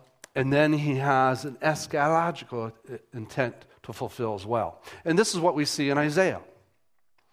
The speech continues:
As Isaiah has a son through his wife, a young woman,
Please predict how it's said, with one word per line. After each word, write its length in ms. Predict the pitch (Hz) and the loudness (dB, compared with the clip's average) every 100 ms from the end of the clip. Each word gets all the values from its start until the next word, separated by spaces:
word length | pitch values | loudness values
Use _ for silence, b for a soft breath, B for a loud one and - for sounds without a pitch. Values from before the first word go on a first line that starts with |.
| B B B B | B B B B
As 440 | 185 180 175 139 - b b _ _ _ _ _ _ _ _ _ _ _ _ - | 8 10 8 2 -8 b b _ _ _ _ _ _ _ _ _ _ _ _ 0
Isaiah 680 | 139 135 170 190 208 208 - - - _ _ _ _ _ _ _ _ _ _ _ _ _ _ _ _ _ _ | 0 4 6 8 8 6 -2 -16 -20 _ _ _ _ _ _ _ _ _ _ _ _ _ _ _ _ _ _
has 280 | - 143 151 | 2 2 2
a 60 | |
son 360 | 151 - 113 131 - - _ _ _ _ _ _ - - | -2 -2 -2 -4 -16 -20 _ _ _ _ _ _ -20 -6
through 180 | 135 | -2
his 200 | 139 143 | 0 -2
wife, 360 | 127 117 127 - - _ _ _ _ | 0 0 0 -8 -20 _ _ _ _
a 80 | 110 | -12
young 420 | 110 127 139 160 - _ | -2 0 0 -4 -10 _
woman, 460 | 110 117 113 131 | -8 -6 -4 -6